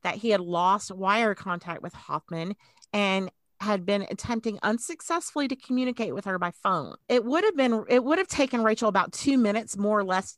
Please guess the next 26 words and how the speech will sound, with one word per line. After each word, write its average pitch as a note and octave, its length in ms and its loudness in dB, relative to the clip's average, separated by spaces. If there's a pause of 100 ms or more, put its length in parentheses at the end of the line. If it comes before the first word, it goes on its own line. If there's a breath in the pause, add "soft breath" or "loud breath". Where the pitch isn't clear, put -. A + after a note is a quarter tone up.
(140)
to G3+ 100 -2
dro-, F3+ 400 0
drive G3 300 2
the F3+ 80 -2
distance F3+ 420 -6
between E3+ 360 -8
Forest D4+ 360 -2
Meadows, A3 460 4
which G3+ 100 -2
she B3 160 -6
passed G3 240 -4
at E3+ 120 -12
six - 240 -12
forty-five, G3+ 720 2 (460 soft breath)
and G#3+ 240 0
the G#3 60 2
Royalty F#3+ 480 0
Plant E3+ 320 -10
Nursery B3+ 400 -2
where A3 140 -2
the F#3+ 100 -8
suspects - 560 -8
were F#3+ 80 -6
waiting A#3+ 380 -2
for E3 160 -4
her. - 320 -12